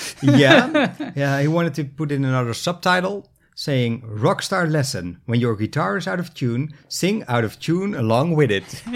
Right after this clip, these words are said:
Speaker 2: Which I think is really funny.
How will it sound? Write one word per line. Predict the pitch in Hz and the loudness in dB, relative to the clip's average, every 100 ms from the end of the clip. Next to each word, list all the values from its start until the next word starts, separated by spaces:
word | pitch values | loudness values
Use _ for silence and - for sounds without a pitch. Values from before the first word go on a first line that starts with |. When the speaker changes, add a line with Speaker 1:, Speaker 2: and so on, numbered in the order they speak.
| 185 - 240 180 - 185 - - 170 - 180 - - | -2 0 -2 0 -2 -4 -6 -14 -14 -12 -12 -10 -4
Speaker 2:
Which | - - - | -2 -2 0
I | 131 | 0
think | 131 123 | 0 -2
is | 107 | -2
really | 117 110 | -2 -2
funny. | - 107 | -4 -4